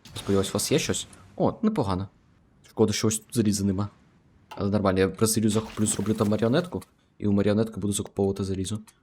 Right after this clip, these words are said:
Так, я взяв. Який я фокус взяв? А, ось. Застосувати Фамає? Давайте тут війна на суші плюс. І військовий завод додадуть, що, справді кажучи, не так важливо для мене. Так, і <laughs> на Сальвадор мета війни також готова.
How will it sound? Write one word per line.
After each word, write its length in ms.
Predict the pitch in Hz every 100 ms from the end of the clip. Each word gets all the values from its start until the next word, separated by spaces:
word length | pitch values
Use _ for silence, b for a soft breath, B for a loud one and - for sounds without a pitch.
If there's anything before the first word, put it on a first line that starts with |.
| - - - - -
Так, 400 | - - - - _ _ -
я 200 | 104 117
взяв. 460 | 104 107 117 - _ _ _ _
Який 200 | - -
я 60 | 180
фокус 220 | - 95
взяв? 300 | 87 98 - _ _ _ _
А, 160 | - 113
ось. 400 | - 104 - - _ _ _ -
Застосувати 480 | 101 - - 101 107
Фамає? 480 | - 95 110 180 233 _ _ _ _ _ _ 107
Давайте 180 | 101
тут 200 | - -
війна 180 | 107 101
на 80 | 98
суші 320 | - 107 -
плюс. 440 | - 101 98 - - _ _ _ - _
І 120 | 95
військовий 320 | 98 - 101
завод 240 | 101 107 151
додадуть, 580 | 95 87 87 87 87 -
що, 280 | - 80 - _ _ - - -
справді 320 | - 87 90
кажучи, 360 | 90 87 -
не 60 | 92
так 160 | 92 87
важливо 300 | 113 175 101
для 120 | 87
мене. 180 | 92 107 - - _ _ _ _ -
Так, 120 | 87 -
і 100 | 98 -
<laughs> 40 |
на 60 | 104
Сальвадор 380 | - 98 92 95
мета 180 | 90
війни 180 | 98 98
також 240 | 104 104 98
готова. 280 | 104 101